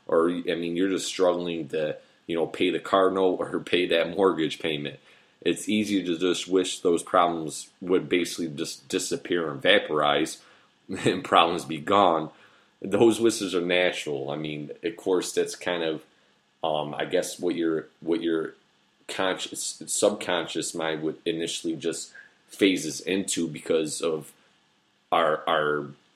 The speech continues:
our state being just a survival mechanism that we just tr-,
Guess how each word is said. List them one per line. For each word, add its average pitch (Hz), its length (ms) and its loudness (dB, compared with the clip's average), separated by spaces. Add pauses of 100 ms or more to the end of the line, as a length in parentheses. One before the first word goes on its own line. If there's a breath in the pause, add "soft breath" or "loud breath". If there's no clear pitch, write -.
(280)
our 80 200 2
state 95 460 2
being 85 300 -2
just 82 200 -4
a - 60 -6
survival 82 600 2
mechanism 78 640 -4
that 76 160 -2
we 80 80 -6
just 78 240 -6
tr-, - 140 -12